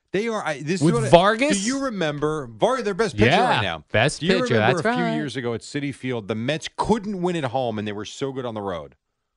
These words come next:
Speaker 1: And this year, they suck on the road, and they're tremendous at home.
Speaker 2: And this game is on the road, Jerry.
Speaker 1: It's at Yankee Stadium.
Speaker 2: In the Bronx.
Speaker 1: Yeah.
Speaker 2: I call it the Bronx.
Speaker 1: Do the Yanks sweep? Is
Speaker 2: No.
Speaker 1: it a split,
Speaker 2: Split.
Speaker 1: or is it a Mets sweep?
Speaker 2: Split.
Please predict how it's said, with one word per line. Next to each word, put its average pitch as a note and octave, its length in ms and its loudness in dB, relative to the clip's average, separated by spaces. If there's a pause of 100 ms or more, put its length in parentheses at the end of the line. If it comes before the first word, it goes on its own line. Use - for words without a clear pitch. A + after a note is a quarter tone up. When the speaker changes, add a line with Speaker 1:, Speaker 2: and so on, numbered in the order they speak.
(160)
Speaker 1:
And A#2 140 -6
this D#3 260 -4
year, C#3 240 -6
they G#2+ 480 -8
suck - 720 -6
on G2+ 120 -4
the F#2 80 -6
road, F#2 360 -4
and G#2+ 160 -8
they're G#2+ 80 -4
tremendous E3+ 580 -4
at D#3 80 -2
home. C#3 300 -6 (200)
Speaker 2:
And B2 120 4
this C#3+ 140 0
game C#3+ 200 4
is B2 120 2
on C3+ 180 6
the A#2 80 4
road, F#2 240 0
Jerry. F2 360 -2
Speaker 1:
It's - 180 -8
at A#2 160 -4
Yankee A2 260 -8
Stadium. B2+ 460 -8
Speaker 2:
In D3+ 160 2
the C3 80 0
Bronx. A2 440 0
Speaker 1:
Yeah. A#2+ 380 -6 (180)
Speaker 2:
I B2+ 120 2
call A#2 280 2
it - 100 -8 (340)
the B2 160 4
Bronx. F2 480 -4
Speaker 1:
Do B2+ 100 -4
the B2 120 -4
Yanks C3 440 -6
sweep? - 520 -6 (260)
Is C3+ 120 2
Speaker 2:
No. D#3 140 8
Speaker 1:
it - 20 -2
a - 40 -4
split, - 500 -4
Speaker 2:
Split. E3+ 320 -2
Speaker 1:
or C3 80 -4
is A2 120 -6
it G2+ 40 -6
a A2+ 80 -4
Mets A#2+ 320 -6
sweep? E2+ 360 -12
Speaker 2:
Split. - 460 -4